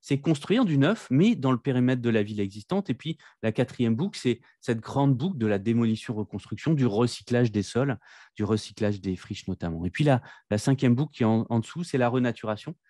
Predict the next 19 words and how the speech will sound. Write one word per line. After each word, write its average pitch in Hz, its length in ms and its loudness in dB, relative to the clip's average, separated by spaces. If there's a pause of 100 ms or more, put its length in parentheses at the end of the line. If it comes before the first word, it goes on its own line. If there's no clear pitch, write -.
(140)
C'est 135 140 -2
d'acter 127 340 2
qu'on 131 200 0
a 113 40 2
un 117 120 0
certain 117 280 -6
nombre 135 200 0
d'espaces 135 420 -2
à 110 80 0
usage 135 320 -2
urbain 113 300 -4 (320)
qui - 80 -2
ont 135 40 2
vocation 123 480 -2
à 117 40 2
retrouver 107 400 -2
des 101 200 -2
usages 101 320 0
naturels 95 600 -6